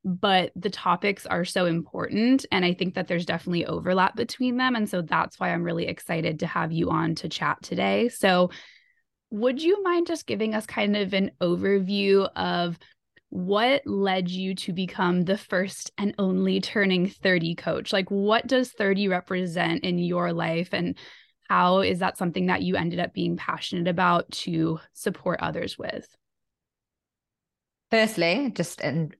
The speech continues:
Speaker 2: response to what you said about our paths crossing, I also feel the same. And, you know, we'll probably speak about it later in the episode, but I really found your, uh, page, your Instagram page, and all the work that you do at such an important time for me. It was 'cause I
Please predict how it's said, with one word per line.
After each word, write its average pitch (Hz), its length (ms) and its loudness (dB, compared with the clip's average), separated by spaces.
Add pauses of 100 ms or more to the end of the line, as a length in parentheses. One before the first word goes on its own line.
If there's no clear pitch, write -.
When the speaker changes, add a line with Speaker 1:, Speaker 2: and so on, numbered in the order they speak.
Speaker 2:
response 165 400 -2
to - 100 -2
what - 80 0
you - 80 -2
said 156 160 0
about 147 240 2
our 156 80 2
paths 170 300 -6
crossing, 151 580 -2
I 160 120 0
also 156 300 0
feel 156 220 -4
the 175 80 -4
same. 233 320 2
And, 170 160 -2 (680)
you 165 100 -6
know, 156 100 -4
we'll 151 100 -2
probably 160 320 -2
speak 156 280 -2
about 156 260 0
it - 80 0
later 160 240 -2
in 156 60 0
the - 120 0
episode, 190 400 0
but - 160 2
I 175 200 2
really 160 260 -2
found 165 500 -2
your, 151 540 -4 (580)
uh, 71 180 -10 (220)
page, 180 500 2
your 156 160 2
Instagram 160 480 -2
page, 151 380 -4
and 151 120 -6
all 139 160 -4
the 151 80 -4
work 156 280 0
that 156 120 -2
you 175 140 -2
do 151 240 -4 (320)
at - 140 -2
such - 240 -2
an 170 40 2
important 160 460 -2
time 160 240 0
for - 100 -6
me. 156 220 0
It 139 80 -2
was 139 160 -6
'cause - 220 -10
I 151 160 -4